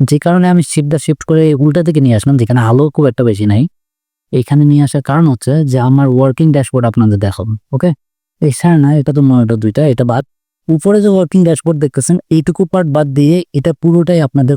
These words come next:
কনটেন্টের জন্য। মানে, আমি এক সপ্তাহে কি পরিমাণ কনটেন্ট দেবো, কি পরিমাণ পোস্ট আসবে, কি পরিমাণ ভিডিও আসবে, সেই সমস্ত কিছু এখানে লেখা থাকে। And it doesn't matter যে আমি এক সপ্তাহের মধ্যে কোথায় ঘুরতে যাচ্ছি,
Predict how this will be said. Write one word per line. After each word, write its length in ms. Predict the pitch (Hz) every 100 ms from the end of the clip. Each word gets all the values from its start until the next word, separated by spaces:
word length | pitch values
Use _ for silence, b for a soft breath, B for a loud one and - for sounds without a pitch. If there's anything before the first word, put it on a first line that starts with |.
| -
কনটেন্টের 500 | 127 113 123 117 110 -
জন্য। 200 | 95 95 95 _ _ -
মানে, 100 | 135 143
আমি 260 | 127 156
এক 100 | 151
সপ্তাহে 300 | - 147 156
কি 140 | 147 147
পরিমাণ 320 | 147 151 156
কনটেন্ট 480 | - 123 - 139 123
দেবো, 220 | 120 117
কি 140 | 127
পরিমাণ 420 | 123 123 127 131 135 _ _ -
পোস্ট 280 | 147 151 139
আসবে, 440 | 120 - 117 110
কি 120 | -
পরিমাণ 320 | 127 127 123 117
ভিডিও 240 | 123 135 131
আসবে, 260 | 117 123
সেই 140 | - 123
সমস্ত 340 | - 139 -
কিছু 200 | 131 123
এখানে 280 | 110 110 101
লেখা 200 | 98 92
থাকে। 200 | 98 92 _ _ _
And 640 | 131 135 _ _ - 147 156
it 120 | 143
doesn't 340 | 143 175 185
matter 260 | 170 165 156
যে 160 | 139
আমি 260 | 143 135 151 -
এক 120 | -
সপ্তাহের 320 | - - 143
মধ্যে 220 | 143 135
কোথায় 240 | 143 139 127
ঘুরতে 280 | 117 -
যাচ্ছি, 420 | 139 117 - 123